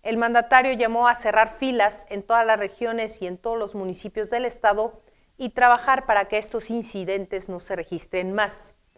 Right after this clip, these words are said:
Asimismo, precisó que en los casos del periodista asesinado en Salina Cruz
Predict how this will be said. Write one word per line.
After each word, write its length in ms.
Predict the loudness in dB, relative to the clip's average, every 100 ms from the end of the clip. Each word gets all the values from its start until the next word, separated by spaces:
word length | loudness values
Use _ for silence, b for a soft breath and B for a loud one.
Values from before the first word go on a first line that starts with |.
| _ _ -6
Asimismo, 720 | -4 0 0 0 -2 -4 -2
precisó 540 | -6 -6 -6 -4 -4
que 300 | 0 0 0
en 100 | -2
los 160 | -4 -4
casos 340 | -2 -2 -4
del 160 | -6 -6
periodista 480 | -4 -4 -6 -6 -6
asesinado 640 | -6 -8 -6 -6 -6 -6
en 80 | -8
Salina 380 | -8 -8 -8 -4
Cruz 340 | -4 -4 -8